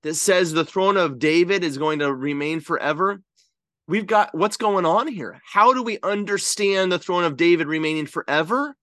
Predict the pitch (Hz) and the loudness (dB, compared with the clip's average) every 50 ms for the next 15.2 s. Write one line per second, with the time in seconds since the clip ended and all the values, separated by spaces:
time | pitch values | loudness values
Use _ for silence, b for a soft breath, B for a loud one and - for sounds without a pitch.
0 | _ _ _ _ _ _ _ _ _ _ _ _ _ _ _ _ _ _ _ _ | _ _ _ _ _ _ _ _ _ _ _ _ _ _ _ _ _ _ _ _
1 | _ _ _ - 143 160 196 226 254 277 277 269 247 233 208 180 160 143 120 104 | _ _ _ -8 -4 -2 2 2 4 4 6 6 6 6 6 4 2 0 -2 -6
2 | 95 - _ _ _ _ _ _ _ _ _ _ _ _ _ 175 185 190 190 208 | -12 -16 _ _ _ _ _ _ _ _ _ _ _ _ _ -4 0 2 2 4
3 | 226 254 285 294 294 285 277 240 233 220 220 196 208 196 190 175 160 165 160 151 | 4 4 4 2 2 0 2 2 2 2 0 -2 -4 -4 -4 -4 -4 -6 -14 -10
4 | 147 190 220 233 233 214 214 190 165 160 151 123 139 151 143 127 123 104 165 175 | -4 -4 -2 -2 -2 -4 -4 -4 -2 -2 -2 -2 -2 -2 -2 -4 -4 0 2 4
5 | 190 220 233 262 294 226 196 - - 175 170 156 151 151 131 151 151 143 139 - | 4 4 4 4 0 -2 -4 -8 -6 -2 -2 -2 -2 -2 -4 -4 -4 -4 -6 -6
6 | 185 170 165 156 - - - 147 - - 190 214 262 311 175 117 80 101 _ _ | -6 -6 -6 -6 -8 -6 -6 -6 -4 0 0 2 2 2 0 -2 -6 -10 _ _
7 | _ _ _ _ _ _ _ _ _ _ _ _ b b b b b b b - | _ _ _ _ _ _ _ _ _ _ _ _ b b b b b b b -2
8 | 175 165 156 - - 220 196 - 269 - 254 220 - - 190 175 170 170 160 - | -2 0 0 0 2 2 2 2 0 0 0 -2 0 2 0 2 2 0 -2 -4
9 | 208 262 330 302 233 175 135 123 254 302 320 339 208 143 143 117 - - 165 180 | -4 -2 2 4 2 2 2 2 4 4 4 2 0 -6 -8 -8 -6 -4 -2 -2
10 | 214 226 - _ _ _ _ - 190 185 180 180 180 214 240 277 294 302 262 220 | -2 -2 -6 _ _ _ _ -6 -2 -2 -2 2 4 4 6 6 6 4 2 0
11 | 170 139 180 202 208 196 185 170 175 180 - - 285 277 202 156 123 - _ _ | -2 0 0 0 2 2 0 -2 -4 -6 -4 -2 -2 -2 -2 -2 -8 -8 _ _
12 | _ - 165 190 - - - - _ - 151 170 175 - 202 196 190 - 196 190 | _ -6 -6 -6 -6 -6 -14 -20 _ -14 -10 -8 -4 0 0 0 2 2 0 -2
13 | 180 - - 196 165 - - 196 185 190 196 190 196 190 180 175 - 170 151 175 | -2 -4 -6 -6 -4 -2 -2 0 2 2 2 2 2 0 -2 -2 -4 -6 -6 -2
14 | 160 156 117 143 151 147 143 131 135 127 113 127 123 120 120 - - 139 139 139 | -2 -2 -2 -2 -4 -4 -2 -2 -4 -4 -2 -2 -2 -2 -4 -6 -6 -4 -4 -2
15 | 131 113 - - | -4 -4 -6 -12